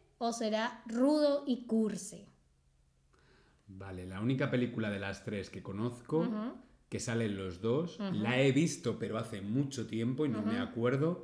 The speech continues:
Speaker 1: Ujú.
Speaker 2: Era, eh, Y tu mamá también, que era Gael García Bernal, Diego Luna y Maribel Verdú, una
Speaker 1: Ujú.
Speaker 2: actriz española.
Speaker 1: Ujú.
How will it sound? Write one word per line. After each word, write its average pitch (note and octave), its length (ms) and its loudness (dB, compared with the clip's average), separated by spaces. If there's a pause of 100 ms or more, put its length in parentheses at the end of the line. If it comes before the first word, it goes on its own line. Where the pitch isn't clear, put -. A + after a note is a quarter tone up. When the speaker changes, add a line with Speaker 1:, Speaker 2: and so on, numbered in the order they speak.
Speaker 1:
Ujú. G#3 340 -4
Speaker 2:
Era, A#2+ 500 0
eh, G#2 480 -4
Y G2 60 -6
tu G#2+ 120 -4
mamá G2+ 260 -2
también, G2+ 520 -4
que G2 100 -6
era F#2+ 160 -4
Gael F#2+ 240 -4
García A#2+ 300 0
Bernal, C#3+ 580 0 (260)
Diego A#2+ 380 2
Luna C#3+ 580 4
y C3 400 0
Maribel G2+ 480 -4
Verdú, F#2+ 480 -6
una G2+ 160 -6
Speaker 1:
Ujú. G#2 100 -4 (100)
Speaker 2:
actriz G#3 240 -4
española. F#2 600 -8 (160)
Speaker 1:
Ujú. G3+ 400 -4